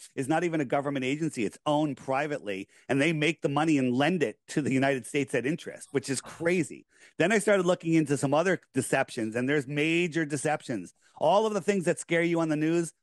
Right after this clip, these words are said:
most of them, if not all of them, are deceptions. And, uh, when I started looking into that, my, the third year, uh, I was doing a podcast called Deep Inside the Rabbit Hole.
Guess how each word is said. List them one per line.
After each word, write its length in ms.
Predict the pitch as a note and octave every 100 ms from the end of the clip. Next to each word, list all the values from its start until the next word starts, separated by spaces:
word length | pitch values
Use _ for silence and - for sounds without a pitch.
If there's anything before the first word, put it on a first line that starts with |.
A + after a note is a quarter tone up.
| _
most 320 | C3 D#3 D3+
of 100 | D#3+
them, 300 | A#2+ G#2+ G2+ G#2+
if 160 | B2
not 160 | C3 A#2+
all 160 | B2
of 80 | A#2+
them, 160 | A2+ G#2+
are 80 | G#2+
deceptions. 760 | G2 - A2 - - G#2+ - - _ _ -
And, 200 | B2+ C#3
uh, 200 | C3+ C3
when 180 | A2+ D3
I 60 | C#3
started 280 | A#2+ E3 E3
looking 280 | D#3+ D3+
into 160 | D3+ C3
that, 320 | C#3 D#3 C#3+
my, 140 | B2+ A#2
the 160 | A#2
third 320 | - E3 D3+
year, 360 | C3 D#3+ E3 C#3
uh, 40 |
I 220 | A#2+ B2 A#2+
was 80 |
doing 140 | B2+ C3
a 40 |
podcast 520 | G#2+ C#3 D3 C#3 C3+
called 200 | - A#2
Deep 180 | G#2 C3+
Inside 260 | C3 C#3 C3
the 100 | A2+
Rabbit 300 | B2+ D3 C3+
Hole. 300 | A#2 A2